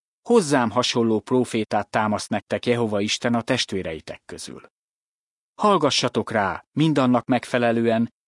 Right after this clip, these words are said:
amit mond nektek.” Igen, minden lélek, amely nem hallgat arra a prófétára,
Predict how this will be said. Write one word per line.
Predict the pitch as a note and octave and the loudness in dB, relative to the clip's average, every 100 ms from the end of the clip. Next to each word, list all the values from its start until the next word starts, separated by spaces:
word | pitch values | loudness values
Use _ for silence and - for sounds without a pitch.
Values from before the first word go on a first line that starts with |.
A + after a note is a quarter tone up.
| _ | _
amit | C3+ C3+ - | 0 0 0
mond | C#3 A2+ | 0 0
nektek.” | D2 - - - - - _ _ _ _ _ _ _ | -4 -16 -18 -20 -20 -20 _ _ _ _ _ _ _
Igen, | - E3 G#2+ D2 B1 _ _ _ _ | -2 -2 -2 -6 -14 _ _ _ _
minden | - G3 G#3+ F#3 D#3 | 0 4 4 4 4
lélek, | C#3 A#2+ F#2 - - | 4 4 0 -4 -6
amely | B2 B2 | 0 2
nem | A#2+ D3 D#3+ | 4 4 2
hallgat | D3+ C#3+ C3+ - | 2 2 2 -2
arra | D3 C3 C3 | -2 0 0
a | |
prófétára, | A#2+ C3 B2+ - A2+ A#2 G2+ G2 F2 | 0 0 -2 0 -2 0 -2 0 -2